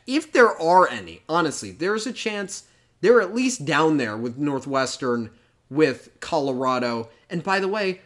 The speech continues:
Colorado has Coach Prime and a whole new roster, so I don't really think they belong in that conversation anymore either. Georgia Tech, a hundred percent, is one of the worst, if not the worst,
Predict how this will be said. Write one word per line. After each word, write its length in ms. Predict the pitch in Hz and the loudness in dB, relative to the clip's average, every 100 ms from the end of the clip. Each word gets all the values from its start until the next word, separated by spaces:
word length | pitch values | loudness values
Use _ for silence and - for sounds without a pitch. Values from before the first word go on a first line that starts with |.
| _ - | _ -8
Colorado 560 | 123 170 180 185 175 | -4 0 0 2 2
has 180 | 165 160 | 0 0
Coach 320 | - 180 - | 0 -2 -2
Prime 380 | - 180 170 127 | -6 -2 -2 -2
and 80 | 120 | -4
a 40 | |
whole 180 | 131 156 | -2 0
new 140 | 151 | 0
roster, 460 | 147 151 160 - 104 | 0 0 -2 -4 -10
so 140 | - | -6
I 40 | 156 | -6
don't 80 | 180 | -4
really 180 | 170 | -4
think 200 | 151 160 | -4 -4
they 140 | 160 165 | -2 -2
belong 320 | 147 123 117 | 0 -2 -2
in 40 | |
that 120 | 117 107 | -4 -6
conversation 580 | 120 113 113 113 117 | -6 -6 -6 -6 -6
anymore 300 | 117 113 120 131 | -6 -6 -6 -2
either. 300 | 160 117 95 _ _ | -2 -2 -8 _ _
Georgia 320 | 147 269 285 240 | -2 0 2 0
Tech, 360 | 254 226 - | -2 -2 -4
a 40 | - | -10
hundred 380 | - 220 170 | -4 -2 -2
percent, 380 | 139 123 120 101 - | -4 -6 -6 -8 -6
is 140 | 139 | -6
one 160 | 147 143 | -4 -4
of 120 | 131 | -6
the 120 | 202 | -8
worst, 400 | 208 147 147 - | -4 -2 -4 -4
if 160 | 233 175 | -4 -4
not 220 | 117 104 | -8 -10
the 100 | 101 | -12
worst, 340 | 95 101 - | -12 -14 -16